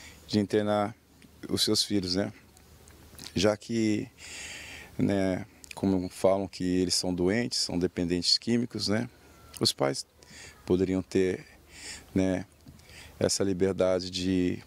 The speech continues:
poder interná-los, porque dói ver um pai poder, dói para um pai ver o filho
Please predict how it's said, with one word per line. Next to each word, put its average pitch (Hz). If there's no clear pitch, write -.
poder 95
interná-los, 95
porque -
dói 95
ver 101
um 101
pai 98
poder, 95
dói 101
para -
um 101
pai 101
ver 95
o 92
filho 95